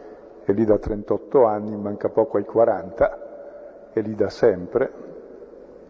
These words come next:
E Gesù lo guarisce, e poi subito dopo c'è una discussione sul sabato. Era sabato quel giorno e non è lecito fare certe cose in sabato, portare la barella.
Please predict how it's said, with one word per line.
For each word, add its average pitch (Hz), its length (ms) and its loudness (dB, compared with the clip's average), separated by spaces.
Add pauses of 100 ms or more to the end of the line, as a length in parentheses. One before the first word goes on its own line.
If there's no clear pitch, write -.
(760)
E 127 80 4
Gesù 120 260 6
lo 120 140 6
guarisce, 120 760 0 (440)
e 143 140 4
poi 160 240 6
subito 156 480 -2
dopo - 1600 -2
c'è - 120 4
una 127 220 4
discussione 120 1120 2 (500)
sul 120 280 -4
sabato. 98 580 4
Era 123 180 8
sabato 110 600 2
quel 98 260 -4
giorno 90 640 -4 (380)
e 123 100 4
non 127 220 4
è 127 60 6
lecito 123 500 2
fare 110 340 2
certe 104 320 -2
cose 107 300 0
in 104 140 -6
sabato, 92 680 0
portare 104 480 2
la 101 100 4
barella. 95 720 2